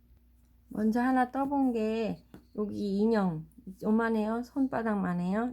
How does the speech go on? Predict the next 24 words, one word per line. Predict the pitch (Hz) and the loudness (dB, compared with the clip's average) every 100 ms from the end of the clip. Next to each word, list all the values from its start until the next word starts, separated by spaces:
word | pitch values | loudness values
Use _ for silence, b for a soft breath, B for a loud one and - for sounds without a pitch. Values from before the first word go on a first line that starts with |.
| 226 | 0
얘한테 | 196 220 247 240 233 196 190 | 2 4 2 0 0 0 -2
한 | 220 240 | -2 -2
거는 | 214 208 | 0 -2
실을 | 208 - 262 254 | -4 -6 -2 0
얇은 | 175 180 202 226 | 0 -2 -2 -4
실로 | 220 202 190 | -4 -6 -2
해가지고 | 196 185 180 185 - 175 185 202 165 B B B B B | -2 -2 -2 -4 -10 -4 -2 -2 -2 B B B B B
이렇게 | 196 190 - | -4 -4 -6
했더니 | 202 - 202 247 277 269 | -8 -4 0 2 0 0
또 | 254 | 2
요 | 233 | 2
모양 | 233 233 202 190 | 2 0 0 0
요렇게 | 180 175 - 180 | 0 -4 -6 -6
나와요. | 160 160 165 202 262 - _ _ _ - | -4 -6 -4 -4 -4 -10 _ _ _ -12
네. | 165 - b b - 226 | -12 -12 b b -4 2
요 | 262 | 2
길이를 | 254 233 226 226 233 220 | 0 -2 -2 0 2 2
어떻게 | 180 180 220 220 220 208 | 0 -2 -6 -6 -4 -4
하느냐에 | 202 214 202 190 175 180 | -2 -2 0 0 -2 -4
따라서 | 202 196 180 226 220 156 b b b - | -6 -4 -4 -4 -4 -6 b b b -8
좀 | 190 | -6
다른 | 185 175 185 175 | -4 -2 0 -2
느낌이 | 170 - 180 175 | -4 -4 -4 -4
나오니까, | 165 165 170 170 165 165 165 175 160 | -6 -6 -6 -8 -10 -10 -8 -6 -8